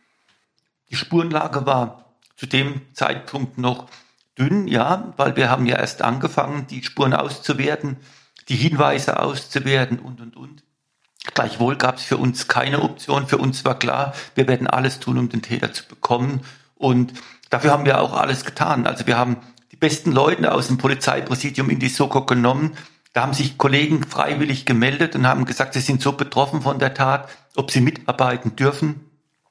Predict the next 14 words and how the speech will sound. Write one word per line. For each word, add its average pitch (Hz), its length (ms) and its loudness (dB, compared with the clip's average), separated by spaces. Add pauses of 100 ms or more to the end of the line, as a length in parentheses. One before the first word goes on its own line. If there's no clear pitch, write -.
(280)
Und, 123 240 0
äh, 117 260 0 (340)
wir 113 140 0
haben 123 160 2
dann 123 220 2
alles 131 500 0
Menschenmögliche 135 800 2
getan. 139 640 -2 (500)
Wir 120 120 4
haben 131 420 0
Anwohnerbefragungen 131 1500 0 (200)
durchgeführt. 131 800 0
Wir 123 120 2
haben 120 300 0